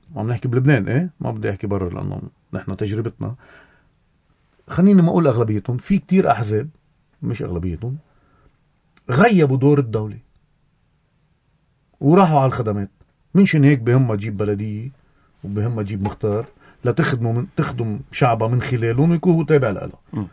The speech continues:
Speaker 1: م-، مش بس بتفكر بس.
Speaker 2: هي، هي، هي شو؟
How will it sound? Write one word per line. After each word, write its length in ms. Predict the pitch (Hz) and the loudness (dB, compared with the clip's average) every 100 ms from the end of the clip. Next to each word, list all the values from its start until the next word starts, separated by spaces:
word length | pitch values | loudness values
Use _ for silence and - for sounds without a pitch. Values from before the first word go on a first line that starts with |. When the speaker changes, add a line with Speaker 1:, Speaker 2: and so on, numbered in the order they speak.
| _ _ _ _ _ | _ _ _ _ _
Speaker 1:
م-، 420 | 160 135 147 139 | -8 -2 -2 0
مش 140 | 156 - | 0 2
بس 240 | 165 143 | 2 2
بتفكر 500 | 131 - 127 - 113 | -2 -4 -6 -6 -6
بس. 360 | 107 117 120 95 | -4 -4 -4 -8
Speaker 2:
هي، 100 | 104 | -12
هي، 100 | 131 - _ _ - | -12 -14 _ _ -12
هي 160 | 101 | -12
شو؟ 180 | 95 - | -10 -14